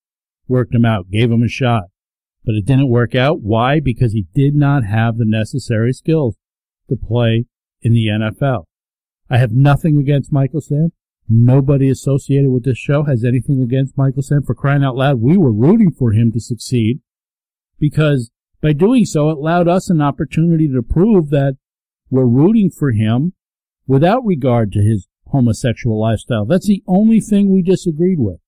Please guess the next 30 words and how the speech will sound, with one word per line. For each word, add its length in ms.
We 100
believe 340
that 220
to 80
be 140
sinful, 400
but 180
we 160
love 360
the 100
guy. 420
We 120
love 280
the 180
athlete. 500
That's 240
his 180
choice. 440
I 40
respect 540
his 180
right 360
to 80
make 320
that 180
choice 480
and 220
live 200
that 220
lifestyle. 720